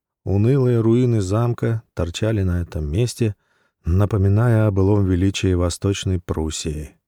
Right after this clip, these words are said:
пока в тысяча девятьсот шестидесятых годах их окончательно не снесли,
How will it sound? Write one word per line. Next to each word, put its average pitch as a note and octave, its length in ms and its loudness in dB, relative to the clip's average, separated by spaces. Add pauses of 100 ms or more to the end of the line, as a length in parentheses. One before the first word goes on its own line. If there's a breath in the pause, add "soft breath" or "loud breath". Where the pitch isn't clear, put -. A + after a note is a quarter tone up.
(680)
пока F2 340 -2
в - 100 -10
тысяча - 340 -4
девятьсот F2 460 -2
шестидесятых F2+ 880 -4
годах E2+ 540 -2 (320)
их G#2 220 0
окончательно B2 640 0
не A#2 140 2
снесли, E2 720 -2